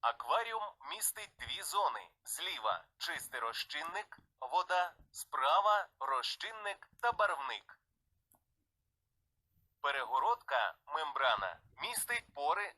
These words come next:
такого розміру, щоб молекули барвника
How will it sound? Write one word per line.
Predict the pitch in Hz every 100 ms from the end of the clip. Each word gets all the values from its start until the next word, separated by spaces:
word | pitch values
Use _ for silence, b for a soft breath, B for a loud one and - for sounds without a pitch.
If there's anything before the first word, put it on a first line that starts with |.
| -
такого | 135 135 180 160 160
розміру, | 131 117 120 104 95 - -
щоб | - 190 180
молекули | 180 185 156 139 127
барвника | 131 127 120 127 131 202 220